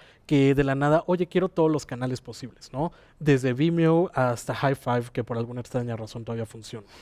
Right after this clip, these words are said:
¿no? <laughs> Y es como, "¿Por?". "Para estar en todo". Y yo, "Pero es que si no vas a gener-, o sea, generar contenido, no sirve", ¿no?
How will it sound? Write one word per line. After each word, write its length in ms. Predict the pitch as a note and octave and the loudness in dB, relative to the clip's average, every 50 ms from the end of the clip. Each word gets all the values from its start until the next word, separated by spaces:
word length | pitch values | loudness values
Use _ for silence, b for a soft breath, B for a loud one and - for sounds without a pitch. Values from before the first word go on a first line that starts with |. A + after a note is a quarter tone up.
| A#2+ A#2+ | -20 -20
¿no? 100 | G#3 - | -20 -20
<laughs> 460 | _ - - - - - - _ _ | _ -20 -20 -20 -20 -20 -20 _ _
Y 120 | C3 B2+ B2+ | -4 -4 -4
es 120 | A#2+ - | -4 -4
como, 280 | - C#3 B2 A#2+ A#2 - _ _ | -4 -6 -6 -6 -8 -10 _ _
"¿Por?". 300 | - A#2+ A2 A2 - - b b b b _ _ _ _ _ - | -12 -10 -10 -10 -12 -16 b b b b _ _ _ _ _ -4
"Para 140 | B2 B2 | -4 -4
estar 180 | A#2+ - D#3+ D3 | 0 2 2 0
en 120 | D3+ D#3 | 0 0
todo". 260 | - C#3+ B2+ A2 - - _ - | -2 -4 -4 -4 -6 -12 _ -18
Y 100 | C3 B2 | -16 -14
yo, 160 | A#2+ B2 - - | -14 -16 -14 -14
"Pero 220 | C3 B2 C3+ C#3 | -14 -8 -6 -6
es 100 | B2+ - | -6 0
que 160 | - D#3 C#3+ | 0 0 0
si 140 | - - B2+ | 2 0 0
no 120 | B2+ C3+ D3 | 0 2 4
vas 180 | D#3+ D#3 - | 4 2 0
a 60 | D3+ - | -2 -4
gener-, 360 | - B2 A#2+ A#2+ B2 B2+ - - | -2 -2 0 0 0 -2 -2 -4
o 80 | C3 B2 | -4 0
sea, 180 | - C3 A#2+ | 0 0 0
generar 400 | - - B2+ A#2+ A#2+ B2 B2 B2 | 0 -4 -4 -2 0 0 -2 -2
contenido, 400 | - D#3 C3+ - B2+ C3 C3+ C#3 | -4 -8 -8 -8 -8 -6 -6 -4
no 140 | D3 D3+ D3+ | -4 -4 -4
sirve", 400 | - - D#3+ D#3+ C#3+ A2 A2 - | -6 -6 -6 -6 -6 -6 -10 -16
¿no? 240 | A2+ A#2+ C#3 F3+ | -20 -20 -20 -20